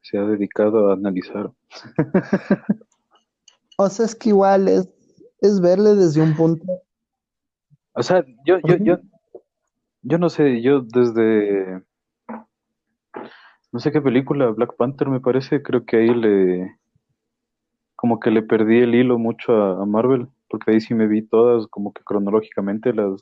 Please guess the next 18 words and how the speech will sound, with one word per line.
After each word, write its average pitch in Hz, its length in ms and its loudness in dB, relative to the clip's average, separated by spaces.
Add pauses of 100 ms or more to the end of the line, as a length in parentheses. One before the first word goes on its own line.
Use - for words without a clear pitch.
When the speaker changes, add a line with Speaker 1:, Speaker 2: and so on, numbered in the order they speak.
Speaker 2:
Ujú. 180 280 -2
Speaker 1:
las 104 80 -10
del 104 100 -8
universo 104 420 -4
Marvel. 113 380 -2 (1600)
Y 107 720 -2 (460)
no 147 140 -2
sé, 160 220 0
o 117 80 0
sea, 120 240 0
a 123 60 -2
mí 180 140 0
la 160 140 2
verdad 165 200 2
me, 175 100 0
me 151 120 2
entretenía 160 440 0
bastante. 185 500 0